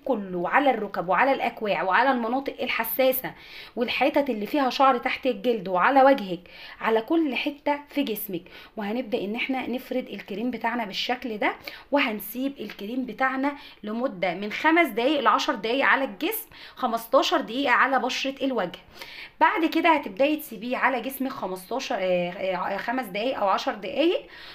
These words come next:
وبعد كده هتبداي تاخدي الليفه المغربيه الخشنه وتبليها ميه. طبعا احنا مش محتاجين نحط فيها، آه، لا shower جيل ولا كده، لان في صابون في الوصف.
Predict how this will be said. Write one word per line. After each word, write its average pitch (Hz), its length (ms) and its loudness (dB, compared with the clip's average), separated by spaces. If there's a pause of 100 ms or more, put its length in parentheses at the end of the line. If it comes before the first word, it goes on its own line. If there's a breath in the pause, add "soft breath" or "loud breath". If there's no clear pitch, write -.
(100)
وبعد 247 380 2
كده 277 240 -2
هتبداي 233 440 -4
تاخدي 247 420 -4
الليفه 226 440 -4
المغربيه 220 640 -2
الخشنه 180 500 -8 (540 loud breath)
وتبليها 226 540 0
ميه. 185 200 0
طبعا 269 220 4
احنا 277 120 2
مش 277 140 -4
محتاجين 240 340 2
نحط 294 280 0
فيها، 285 500 2
آه، 196 40 -8
لا 196 180 -2
shower 269 280 6
جيل 254 240 0
ولا 254 200 6
كده، 262 300 0
لان 226 200 2
في 277 160 -2
صابون 262 320 0
في 277 120 0
الوصف. 190 360 -2